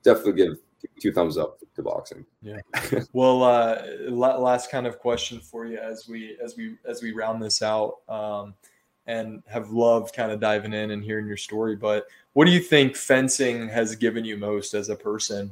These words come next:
Speaker 2: you know, outside of the sport? I know we talked a little bit about, you know, just the training, the work ethic, the mental side of it. You got your swagger back, the manifesting. Like, what, what would you say ultimately,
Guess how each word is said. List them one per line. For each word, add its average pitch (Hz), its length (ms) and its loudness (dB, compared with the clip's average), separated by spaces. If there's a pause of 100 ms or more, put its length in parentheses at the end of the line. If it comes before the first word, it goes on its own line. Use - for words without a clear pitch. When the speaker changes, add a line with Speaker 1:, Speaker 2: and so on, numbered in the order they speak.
(100)
Speaker 2:
you 120 120 0
know, 107 180 4
outside 107 480 4
of 104 140 -6
the 104 80 -8
sport? 107 500 0
I 107 60 -2
know 107 140 -4
we 104 120 -2
talked 107 320 -4
a 107 40 -4
little 104 220 -4
bit 104 160 -6
about, 104 460 0 (380)
you 175 80 -2
know, 131 100 6
just 123 240 -2
the 127 60 -4
training, 113 460 -4
the 110 60 0
work 110 260 -2
ethic, 110 460 0
the 104 80 -8
mental 107 420 -4
side 107 340 0
of 104 160 -4
it. 107 320 -2
You 107 80 -12
got 110 200 -2
your 104 100 -10
swagger 107 440 -2
back, 107 460 -4
the 107 80 -8
manifesting. 110 800 -4
Like, 110 200 -4
what, 147 180 10
what 151 120 8
would 156 140 6
you 139 80 4
say 131 240 4
ultimately, 110 800 -2